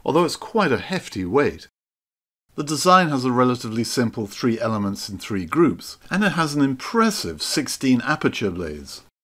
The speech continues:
I don't know what the coatings are, but the glass has a strong purple tint.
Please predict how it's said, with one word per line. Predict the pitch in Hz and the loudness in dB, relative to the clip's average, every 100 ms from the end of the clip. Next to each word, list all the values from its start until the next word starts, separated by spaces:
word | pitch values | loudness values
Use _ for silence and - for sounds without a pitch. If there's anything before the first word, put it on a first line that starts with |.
| _ _ | _ _
I | 202 | 4
don't | 208 | 6
know | 135 | 6
what | 123 | 4
the | 110 | 0
coatings | - 170 175 101 92 | 4 4 6 2 0
are, | 85 80 | -4 -8
but | - 135 | -6 -6
the | |
glass | 139 170 180 170 - | 0 4 6 4 0
has | 127 | -2
a | 131 | -2
strong | - - 127 113 113 | -6 -2 2 4 2
purple | - 123 107 - 90 | -2 -4 -4 -4 -8
tint. | - - 180 85 | -6 -2 -2 -2